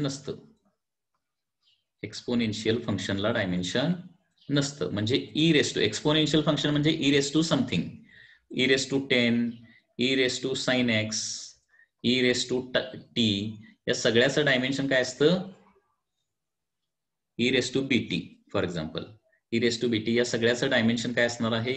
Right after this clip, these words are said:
एम झिरो, एल झिरो, टी झिरो. ओके, म्हणजे e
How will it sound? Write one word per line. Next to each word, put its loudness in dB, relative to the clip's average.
एम 2
झिरो, 0
एल 0
झिरो, 0
टी -2
झिरो. -2
ओके, 0
म्हणजे 2
e 2